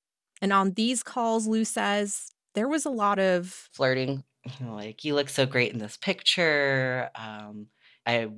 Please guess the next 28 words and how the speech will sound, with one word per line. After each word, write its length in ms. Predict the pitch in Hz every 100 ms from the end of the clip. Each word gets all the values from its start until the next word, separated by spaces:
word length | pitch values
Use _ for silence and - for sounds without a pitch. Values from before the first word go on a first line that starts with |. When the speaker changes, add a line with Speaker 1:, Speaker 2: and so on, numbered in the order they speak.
| 110
Speaker 2:
wonder 280 | 120 127 131
what 160 | 127 123
you 140 | 135
would 100 | 139
look 200 | 139 143
like 220 | 147 143
without 480 | 185 180 175 165 -
this 260 | 202 185 -
on." 380 | 147 135 123 117 _ -
Speaker 1:
And 180 | 220 214
now 480 | 214 254 285 294 -
Lou 160 | 220 240
can 200 | 233 320
even 240 | 302 262
see 360 | 233 - 190 202
how 200 | 208 190
some 180 | - 202
of 140 | 185
these 200 | 202 190
adults 460 | 185 180 170 170 -
were 80 | 156
grooming 460 | 175 185 185 170
them 300 | 160 156 156
by 180 | 156 165
trying 340 | - 208 214
to 100 | 226
build 380 | 202 180 170 160
trust. 800 | - - - - - - -